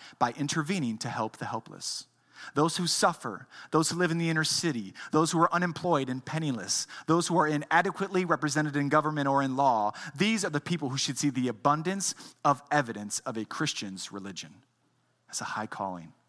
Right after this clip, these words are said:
That takes us so far out of our comfort zone, it's not even funny. These are the people who should see the abundant evidence of our Christian religion.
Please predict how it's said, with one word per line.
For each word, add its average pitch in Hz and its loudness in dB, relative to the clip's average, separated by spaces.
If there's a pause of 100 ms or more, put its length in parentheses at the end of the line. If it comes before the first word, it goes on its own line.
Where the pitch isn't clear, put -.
(840)
That 123 0
takes 135 -2
us 113 -4
so - 0
far 127 -2
out 131 -2
of 117 -4
our 107 -2
comfort 127 -6
zone, 120 -2
it's 117 -8
not 107 -2
even 104 -8
funny. 85 -10 (4000)
These 143 2
are 127 2
the 107 -8
people 117 -8
who 120 -8
should 113 -6
see 127 -2
the 107 -6
abundant 123 -4 (280)
evidence 92 -8
of 107 -10
our 90 -6
Christian 90 -10
religion. 87 -14